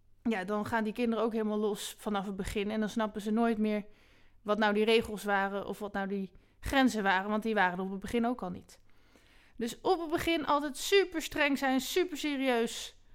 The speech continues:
Dat helpt. Nou, dus dat kan je ook in je opvoeding gebruiken. Dan heb je misschien geen schooljaar.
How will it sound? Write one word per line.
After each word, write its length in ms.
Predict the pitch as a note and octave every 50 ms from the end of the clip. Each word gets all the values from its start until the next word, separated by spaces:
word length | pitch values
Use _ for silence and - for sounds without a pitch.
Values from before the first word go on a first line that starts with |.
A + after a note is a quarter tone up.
| - - -
Dat 300 | - G3 F#3+ B3+ B3 A#3+
helpt. 600 | A3+ A#3 A3+ - - - - - - - - - - - - - - -
Nou, 140 | - B3+ - -
dus 160 | F3+ G#3+ -
dat 160 | - A#3+ A3+
kan 140 | - B3+ B3
je 80 | A#3 A3+
ook 80 | A#3+
in 60 | C4 C4
je 100 | - -
opvoeding 340 | B3 A3+ - C#4+ B3 B3 -
gebruiken. 400 | B3 G#3+ A3 A3+ A3 A3+ A3 A#3+
Dan 100 | G#3+ G#3+
heb 100 | G#3 -
je 60 | A3
misschien 260 | G#3+ G3+ - A#3+ A3
geen 180 | - - G#3+ G3+
schooljaar. 680 | - - - A#3 A3 A3 G#3+ G3+ G3 G3 F#3+ F#3+ -